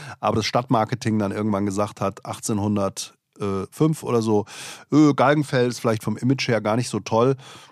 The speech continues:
Lass uns doch, äh, Gallus draus machen." Also von daher bin ich videotechnisch voll unterwegs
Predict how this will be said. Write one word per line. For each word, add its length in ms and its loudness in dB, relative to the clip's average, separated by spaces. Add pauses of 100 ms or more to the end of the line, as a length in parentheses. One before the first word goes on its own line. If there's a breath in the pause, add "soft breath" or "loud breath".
(140 loud breath)
Lass 340 -2
uns 280 -2
doch, 380 0
äh, 300 0
Gallus 380 4
draus 320 -2
machen." 360 -4
Also 200 -4
von 100 4
daher 300 4
bin 100 2
ich 300 0
videotechnisch 920 2
voll 260 4
unterwegs 680 4